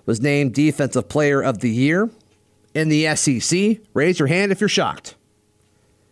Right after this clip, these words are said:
We're both looking around. I don't see any hands up. Props to him for an incredible season. Surprised some folks when he announced to come back, and that's why sometimes it's worth it. I mean, he, uh,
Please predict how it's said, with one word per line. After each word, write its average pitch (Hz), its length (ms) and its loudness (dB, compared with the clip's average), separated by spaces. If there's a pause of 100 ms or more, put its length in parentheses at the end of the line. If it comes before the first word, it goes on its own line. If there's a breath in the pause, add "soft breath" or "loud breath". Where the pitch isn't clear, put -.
(760)
We're 110 80 2
both 131 180 0
looking 127 160 -2
around. 147 320 0
I 127 100 0
don't 127 120 -2
see 143 180 0
any 135 140 2
hands 107 260 -2
up. 76 160 -8 (1400)
Props 170 300 -4
to 147 80 0
him 147 160 0
for 147 100 0
an 135 60 -2
incredible 123 380 0
season. 139 500 0 (460 loud breath)
Surprised 156 480 -2
some 160 180 -2
folks 151 340 2
when 139 120 0
he 135 80 2
announced 135 300 0
to 139 60 0
come 143 240 -2
back, 139 400 -2
and 110 200 -2 (560 soft breath)
that's 175 320 -2
why 180 260 2
sometimes 180 680 -2
it's - 120 -6
worth 131 300 0
it. - 180 -8 (180)
I 120 100 -2
mean, 131 180 0
he, 170 340 2
uh, 139 300 2